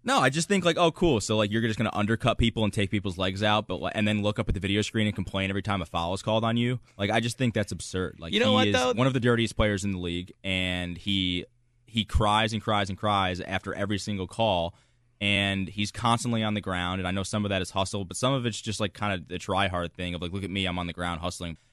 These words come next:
Speaker 1: And shouts out to him 'cause he's come up big in the last few games and maybe even series. But he is a, he's a, a guy who's had a history of just absolutely disappearing in playoff games. So I'm just not a huge Kyle Lowry guy.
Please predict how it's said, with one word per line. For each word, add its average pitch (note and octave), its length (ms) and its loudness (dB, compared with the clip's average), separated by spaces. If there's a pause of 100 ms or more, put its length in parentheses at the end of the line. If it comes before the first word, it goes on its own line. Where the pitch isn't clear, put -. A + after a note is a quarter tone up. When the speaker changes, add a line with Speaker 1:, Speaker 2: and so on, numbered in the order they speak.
(120)
Speaker 1:
And A2+ 380 2
shouts C#3+ 380 2
out D#3 140 2
to A#2+ 60 2
him C3 220 2
'cause A#2+ 140 -4
he's A2 100 -2
come A#2 180 0
up G#2+ 160 -2
big G#2+ 240 2
in G#2+ 60 0
the G2 80 -2
last F#2+ 340 -4
few F#2+ 280 -2 (160)
games F#2 420 -2
and F2+ 140 -2
maybe F#2 220 0
even F2 200 -4
series. F#2 400 -2
But F#2 120 -6
he A#2 120 4
is A2 140 0
a, G2+ 80 -4
he's A#2 200 2
a, A#2+ 200 0
a G#2 100 -2
guy G#2 240 4
who's F#2+ 100 0
had F2+ 120 -2
a - 20 -6
history G2 340 -2
of E2+ 80 -4 (200)
just F#2 180 -10
absolutely F#2 320 -2
disappearing F2 460 -6
in D2 80 -14
playoff D2 260 -12
games. G#1 240 -20
So E2 260 -8 (380)
I'm A#2 160 4
just A#2+ 140 0
not G#2 100 2
a F2 60 -2
huge E2+ 180 -6
Kyle D2 180 -8
Lowry C#2+ 300 -20
guy. C#2+ 80 -20